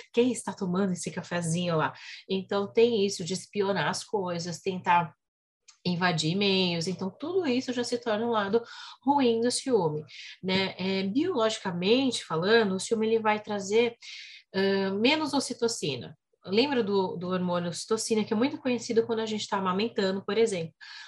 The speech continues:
Mas ele também é conhecido como, como, como o hormônio do amor,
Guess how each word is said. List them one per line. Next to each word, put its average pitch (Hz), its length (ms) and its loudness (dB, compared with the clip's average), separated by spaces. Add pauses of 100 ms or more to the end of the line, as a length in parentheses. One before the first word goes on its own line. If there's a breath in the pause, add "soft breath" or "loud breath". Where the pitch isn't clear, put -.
Mas 226 160 2
ele 285 140 2
também 254 300 0
é 226 40 -14
conhecido 220 440 -2
como, 240 340 0
como, 240 480 0
como 262 280 4
o 247 40 8
hormônio 202 500 2
do 240 80 -2
amor, 277 460 4